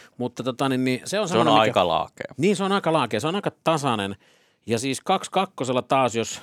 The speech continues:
Speaker 1: jos miettii, että sulla on vaikka kuusikymmentä kilowattinen akku, niin alle kolme tuntia.
Speaker 2: Niin.
Speaker 1: Se on tosi nopea. Ja,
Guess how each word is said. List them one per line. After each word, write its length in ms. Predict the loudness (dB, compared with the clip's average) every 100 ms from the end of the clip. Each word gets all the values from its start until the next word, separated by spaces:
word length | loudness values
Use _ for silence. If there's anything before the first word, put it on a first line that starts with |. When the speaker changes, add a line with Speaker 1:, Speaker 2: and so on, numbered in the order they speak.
| -8
Speaker 1:
jos 180 | -6 -2
miettii, 400 | -4 -4 -4 -4
että 180 | -4
sulla 200 | -6 -4
on 60 | -2
vaikka 420 | 0 -2 -2 -4 -4 -10
kuusikymmentä 380 | -8 -6 -8 -6
kilowattinen 520 | -4 -4 -6 -4 -4
akku, 320 | -4 -6 -8
niin 140 | -8 -8 _
alle 160 | -4 -4
kolme 300 | -2 -4 -4
tuntia. 300 | -8 -14 -18 -20 _ -8
Speaker 2:
Niin. 220 | -6 -6 -10 _ _ _
Speaker 1:
Se 180 | -8 -4
on 160 | -4 -6 _ _
tosi 280 | -4 -2 -2
nopea. 400 | -6 -8 -12 -14 -18 _ _ _ _ _
Ja, 260 | -2 0 0